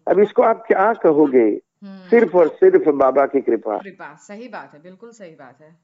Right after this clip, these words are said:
Speaker 1: आप अच्छा करोगे तो उसका अच्छा ही फल मिलेगा।
Speaker 2: बिल्कुल।
Speaker 1: आप सिर्फ कर्म करो, जो गीता जी ने सिखाया।
Speaker 2: जी, जी,
Speaker 1: कर्मण्येवाधिकारस्ते
Speaker 2: जी।
Speaker 1: मा फलेषु कदाचन।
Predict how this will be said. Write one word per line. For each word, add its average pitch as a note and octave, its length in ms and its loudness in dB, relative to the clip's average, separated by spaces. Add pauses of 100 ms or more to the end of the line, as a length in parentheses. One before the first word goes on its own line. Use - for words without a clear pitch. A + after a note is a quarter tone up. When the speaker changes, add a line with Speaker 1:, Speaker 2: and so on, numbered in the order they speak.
(540)
Speaker 1:
आप E3+ 240 0
अच्छा - 400 -4
करोगे G3 360 2
तो F#3+ 120 2
उसका F#3 300 0
अच्छा - 400 -2
ही E3 220 -4
फल D3 240 -2
मिलेगा। G#2 580 -2
Speaker 2:
बिल्कुल। E3 500 -20 (220)
Speaker 1:
आप F3 180 -2
सिर्फ G#3 300 -2 (100)
कर्म G3 280 0
करो, A#2 320 -2
जो B2 200 -2
गीता D3+ 280 0
जी D3+ 120 -2
ने D3+ 100 -2
सिखाया। G#2+ 520 -4 (220)
Speaker 2:
जी, F3 160 -20
जी, F3+ 240 -20
Speaker 1:
कर्मण्येवाधिकारस्ते D3 1160 2
Speaker 2:
जी। B2+ 60 2
Speaker 1:
मा B2+ 160 0
फलेषु B2 420 0
कदाचन। G#2+ 600 -2